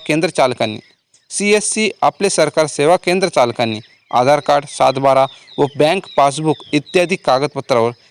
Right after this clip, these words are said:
शेतकऱ्यांच्या नावात किरकोळ बदल असेल तर त्या शेतकऱ्यांचा प्रथम विमा हप्ता भरून घ्यावा. तसेच विमा भरपाई मिळण्यास अवधी असल्याने दरम्यानच्या काळात शेतकऱ्यांनी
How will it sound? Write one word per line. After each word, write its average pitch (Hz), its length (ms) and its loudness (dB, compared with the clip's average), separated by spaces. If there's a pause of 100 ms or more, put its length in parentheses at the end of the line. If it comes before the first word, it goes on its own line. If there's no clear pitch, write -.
(160)
शेतकऱ्यांच्या 160 600 0
नावात 127 480 2
किरकोळ 196 380 2
बदल 160 320 2
असेल 160 280 0 (640)
तर 196 100 4 (100)
त्या 220 140 2
शेतकऱ्यांचा 165 680 0
प्रथम 170 380 -2
विमा 147 260 2
हप्ता 123 380 0
भरून 131 340 0
घ्यावा. 101 200 2 (580)
तसेच 214 340 0 (600)
विमा 180 260 4
भरपाई 180 440 0
मिळण्यास 160 560 0
अवधी 160 280 2
असल्याने 127 400 -2 (520)
दरम्यानच्या 165 520 0
काळात 147 340 2
शेतकऱ्यांनी 143 580 0